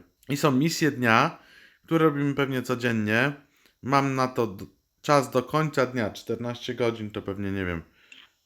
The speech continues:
czternaście godzin, to będzie do drugiej w nocy chyba, albo do pierwszej. To wygląda na to, że do drugiej. I tutaj trzeba, e, robić po prostu misje i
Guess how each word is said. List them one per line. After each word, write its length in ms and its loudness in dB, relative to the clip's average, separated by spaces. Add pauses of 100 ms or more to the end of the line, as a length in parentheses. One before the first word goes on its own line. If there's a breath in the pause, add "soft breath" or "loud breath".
czternaście 720 -2
godzin, 640 0
to 120 -2
będzie 220 0
do 140 4
drugiej 300 4
w 40 0
nocy 360 0
chyba, 540 -4
albo 160 -6
do 80 -4
pierwszej. 680 -4
To 140 -14
wygląda 400 -4
na 100 -2
to, 100 -8
że 120 -10
do 120 -6
drugiej. 580 0 (840 loud breath)
I 300 2
tutaj 400 2 (760 soft breath)
trzeba, 680 0 (1000)
e, 280 0
robić 320 0
po 120 -8
prostu 400 -8
misje 380 -4
i 480 -4